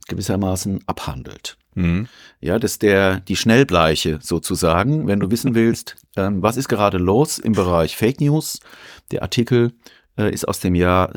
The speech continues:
Speaker 1: zwanzig zweiundzwanzig
Speaker 2: Oh,
Speaker 1: und heißt
Speaker 2: neu.
Speaker 1: Fake
Speaker 2: Mhm.
Speaker 1: News,
Speaker 2: Mhm.
Speaker 1: Why Do We Believe It?
Speaker 2: Mhm.
Speaker 1: Und,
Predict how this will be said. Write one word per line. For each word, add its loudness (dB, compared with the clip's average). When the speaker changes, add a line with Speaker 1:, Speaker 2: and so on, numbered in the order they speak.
Speaker 1:
zwanzig -4
zweiundzwanzig -2
Speaker 2:
Oh, -4
Speaker 1:
und -4
heißt 2
Speaker 2:
neu. -2
Speaker 1:
Fake 2
Speaker 2:
Mhm. 2
Speaker 1:
News, -2
Speaker 2:
Mhm. -2
Speaker 1:
Why 4
Do -2
We 4
Believe -2
It? -14
Speaker 2:
Mhm. -4
Speaker 1:
Und, 0